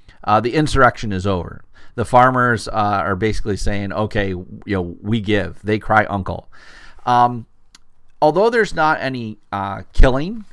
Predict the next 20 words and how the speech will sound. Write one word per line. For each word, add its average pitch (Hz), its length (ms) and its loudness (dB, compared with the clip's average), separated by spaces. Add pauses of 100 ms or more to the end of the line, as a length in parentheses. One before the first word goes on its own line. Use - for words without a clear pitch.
in 113 180 -8
this 110 200 -8
rebellion, 101 580 -2 (380)
uh, 131 220 2
it 139 200 -4
does 170 360 2
demonstrate 127 680 -6
the - 60 -8
power 131 520 -2
of 101 140 -4
this 104 180 0
federal 123 420 0
government. 98 580 2 (440)
Uh, 104 460 -2
it 120 240 -6
is 110 420 -6 (120)
more 113 560 -2
powerful 147 520 0
than 139 180 -4
it, 117 140 -8